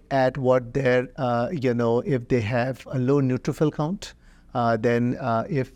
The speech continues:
they have a low neutrophil count, you can give them, uh, you know, uh, G C S F, uh, to help improve the neutrophil count. Um, uh, y-, if they have,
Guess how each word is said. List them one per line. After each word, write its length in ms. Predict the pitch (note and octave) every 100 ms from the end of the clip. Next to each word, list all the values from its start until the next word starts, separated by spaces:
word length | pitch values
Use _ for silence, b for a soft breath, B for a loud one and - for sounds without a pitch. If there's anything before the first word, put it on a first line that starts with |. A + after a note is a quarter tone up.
| -
they 120 | C#3
have 240 | A2+ C3+ C3+
a 40 |
low 180 | C3+ C#3
neutrophil 480 | C3+ C3 C#3 C#3+ B2
count, 380 | C#3 C3+ C#3 - b b
you 160 | - C3+
can 260 | - B2 A#2
give 220 | B2+ B2
them, 300 | C3+ B2+ C3
uh, 340 | - A#2+ A2+ C3+
you 200 | D3+ A#2+
know, 240 | A#2 B2+
uh, 440 | C#3 C3 B2+ B2 E3+
G 180 | C3 C#3+
C 220 | - C3
S 180 | A2 -
F, 340 | - - - - b b b
uh, 240 | B2+ A#2 A2+
to 180 | - B2+
help 360 | A#2+ B2+ B2+ -
improve 500 | B2 - C#3+ D#3 -
the 100 | C#3
neutrophil 480 | C3 C3+ C#3 C#3
count. 380 | C3 C#3 E3 - - b b b
Um, 420 | B2+ B2 B2 B2+ - F3+
uh, 220 | C#3 B2 A#2+
y-, 160 | D#3+ C#3+ -
if 220 | C3 -
they 140 | C3+
have, 440 | G#2+ C3 C3 B2